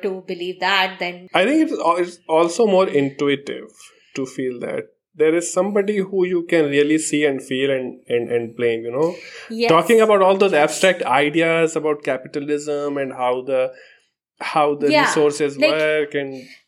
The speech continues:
Speaker 2: all those theories,
Speaker 1: Right.
Speaker 2: it's hard to, to grasp all of that. Uh, to, to, to, to teach people, to tell them what exactly is the problem and how the big system is working, how the money is flowing, how the capital is flowing,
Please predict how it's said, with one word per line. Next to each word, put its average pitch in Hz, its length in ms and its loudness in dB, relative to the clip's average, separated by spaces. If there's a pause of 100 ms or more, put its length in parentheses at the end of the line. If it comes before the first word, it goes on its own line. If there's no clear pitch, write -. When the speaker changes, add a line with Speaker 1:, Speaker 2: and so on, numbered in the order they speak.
Speaker 2:
all 139 180 2
those 147 240 0
theories, 147 640 -4
Speaker 1:
Right. 220 200 2
Speaker 2:
it's 196 140 -4
hard 190 440 0
to, 170 280 -6 (360)
to 139 100 -14
grasp 160 540 -2
all 110 200 -6
of - 160 -14
that. - 220 -20 (720)
Uh, 151 60 -6 (100)
to, 180 320 -2 (140)
to, 170 160 2 (120)
to, 165 120 -2
to - 240 -4
teach 247 420 0
people, 151 360 -2
to 135 80 -6
tell 160 320 2
them 139 400 2
what 139 280 2
exactly 127 600 -2
is 127 180 -8
the 120 80 -10
problem 131 640 0
and 113 100 -2
how 123 220 2
the 117 100 -2
big 127 240 0
system 131 400 -4
is 120 160 -8
working, 131 400 0
how 120 140 0
the 120 100 -2
money 131 320 0
is 131 160 -2
flowing, 120 300 -4
how 120 120 -4
the 120 120 -6
capital 123 340 -4
is 120 180 -8
flowing, 120 480 -4